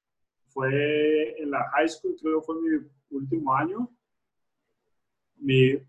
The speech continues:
penúltimo, último, penúltimo, no recuerdo bien. Eh, yo estaba, estaba, habíamos pasado los playoffs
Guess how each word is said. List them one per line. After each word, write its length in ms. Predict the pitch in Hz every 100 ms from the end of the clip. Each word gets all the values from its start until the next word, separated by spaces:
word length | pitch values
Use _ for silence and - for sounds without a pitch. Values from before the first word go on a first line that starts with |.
| _
penúltimo, 800 | - 143 156 185 208 190 151 - _ _ -
último, 360 | 180 214 -
penúltimo, 440 | 170 160 165 160 151
no 100 | 156
recuerdo 340 | 165 170 165
bien. 300 | 165 190 208 _ _ _ _ _ _ _ _ _ _ -
Eh, 580 | 139 135 135 131 131 127
yo 80 | 139
estaba, 380 | 135 156 160
estaba, 360 | 143 139 147 - -
habíamos 300 | 143 147 165
pasado 300 | - 151 160
los 180 | 151 -
playoffs 640 | 151 165 160 - - -